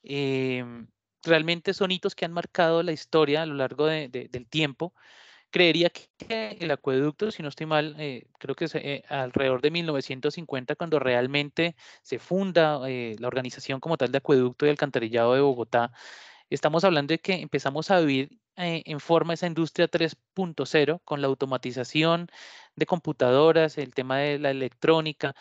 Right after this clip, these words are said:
eh, y todos los sistemas que se estaban implementando en ese momento. Fue un hito importante en, en ese momento. Vivimos la industria tres punto cero durante mucho tiempo,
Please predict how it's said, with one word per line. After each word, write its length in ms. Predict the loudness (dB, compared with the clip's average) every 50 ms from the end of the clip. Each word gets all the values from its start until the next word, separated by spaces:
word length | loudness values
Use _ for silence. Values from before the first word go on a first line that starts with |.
| -20 -20 _ _ _ -10
eh, 880 | -6 -4 -2 -2 -2 -2 -2 -2 -2 -2 -4 -4 -4 -4 -6 -6 -8 -10
y 120 | -10 -12 -6
todos 280 | 2 4 6 6 6
los 100 | 4 2
sistemas 400 | 0 -2 -2 -2 -4 -4 -4 -2
que 80 | -2 -2
se 40 | -2
estaban 340 | 0 0 2 2 0 0 -2
implementando 460 | -2 -2 -2 0 0 -2 -2 -2 -2
en 60 | -2
ese 100 | -2 -2
momento. 460 | -4 -2 -2 -4 -4 -2 -2 -2 -2 _ -14 -20 -20 -20 -20 _ _ 2
Fue 140 | 2 4
un 80 | 4 4
hito 160 | 2 2 0
importante 720 | -2 0 2 2 2 2 2 -2 -2 0 -2 -2 -2 -4 _
en, 240 | -12 -10 -10 -10 -8
en 140 | -8 -8 -8
ese 140 | -6 -4 -4
momento. 380 | -2 -2 -2 -4 -2 -4 -2
Vivimos 380 | 0 0 2 4 4 4 4 2
la 100 | 2 2
industria 280 | 0 0 -2 0 0 0
tres 220 | 0 0 -4 -4
punto 200 | -6 -8 -6 -6
cero 220 | -2 0 2 4
durante 280 | 4 4 4 2 -2 -4
mucho 240 | -6 -4 -8 -6 -2
tiempo, 440 | 0 0 -2 -2 _ -4 -4 -4